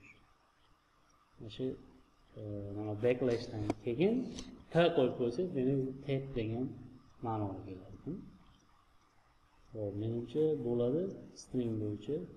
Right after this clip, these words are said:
Bugun o'sha stringni chuqurroq o'rgandik. Demak, stringni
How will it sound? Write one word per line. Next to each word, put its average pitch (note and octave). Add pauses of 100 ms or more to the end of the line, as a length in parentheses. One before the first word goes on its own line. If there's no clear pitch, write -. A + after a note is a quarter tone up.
Bugun A#2
o'sha A2+
stringni A#2+ (500)
chuqurroq B2
o'rgandik. G#2+ (300)
Demak, A2+
stringni A2+